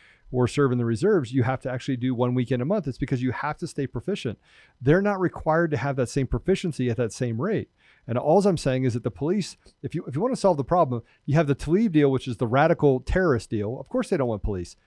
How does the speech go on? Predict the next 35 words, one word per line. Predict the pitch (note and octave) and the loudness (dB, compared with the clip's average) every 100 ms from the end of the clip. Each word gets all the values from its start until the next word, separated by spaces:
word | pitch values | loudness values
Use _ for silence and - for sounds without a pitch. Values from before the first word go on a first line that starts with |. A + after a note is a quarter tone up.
| _ | _
They | C3+ | 2
wanna | G3 F3 | 4 4
be | C#3+ | 2
able | C3+ | 2
to | |
terrorize | C3+ - B2+ A#2 A#2+ C3+ | 0 0 2 2 0 0
and | C3 | 0
do | B2+ | 2
whatever | A#2 | 2
they | A2+ | 0
want, | A#2 G#3+ G#3 - - | 0 0 -2 -6 -10
right? | A2+ B2+ - _ _ _ - | -6 -6 -8 _ _ _ -2
But | C#3 | 0
the, | D3 - - | 0 -4 -2
the | D3 | 2
other | E3+ G#3+ | 4 4
side | D#3+ C#3 | 4 2
is | B2+ | 2
if | B2+ | -2
you | C#3+ | -2
have | A#2 E3 G#3+ | -2 -2 -2
the | G3+ | -2
police, | - A#2 B2+ - _ _ | -4 -4 -4 -8 _ _
just | F#3+ - | -4 -4
spend | - G3 F3+ | -2 0 2
a | |
little | D#3+ E3+ | 2 2
bit | F3 | 0
more | E3 D3+ | 0 -2
time, | - F#3 C#3+ A2 B2+ - _ | 0 0 0 -2 -6 -10 _
right? | - C#3+ | -2 -2
A | D#3+ | 0
little | D#3 | 0
more | F3+ F3+ | 0 0
effort, | C#3+ C3+ C3 D3 | 0 2 0 -2